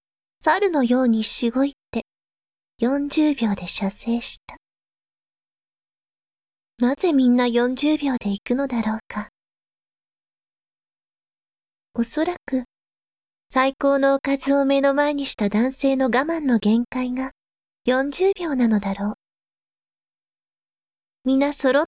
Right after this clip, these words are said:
て四十秒あたりで大量に射精するので、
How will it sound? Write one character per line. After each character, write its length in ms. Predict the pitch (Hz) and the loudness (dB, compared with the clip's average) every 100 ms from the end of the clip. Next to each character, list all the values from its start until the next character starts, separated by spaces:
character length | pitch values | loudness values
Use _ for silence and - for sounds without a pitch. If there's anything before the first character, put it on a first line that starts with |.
| - | 0
て 100 | 320 | 0
四 240 | 240 262 269 | 2 2 0
十 220 | 285 285 | 2 2
秒 180 | 285 294 | 2 2
あ 120 | 311 | -2
た 140 | 311 | -2
り 120 | 285 | 0
で 140 | 226 220 | 0 0
大 260 | 233 240 | 0 0
量 160 | 262 277 | 2 0
に 120 | 285 | -2
射 200 | - 285 | -4 -4
精 220 | - 302 | -2 -2
す 200 | 285 - | -2 -2
る 120 | 330 339 | -2 -2
の 120 | 294 | -2
で、 220 | 226 | -4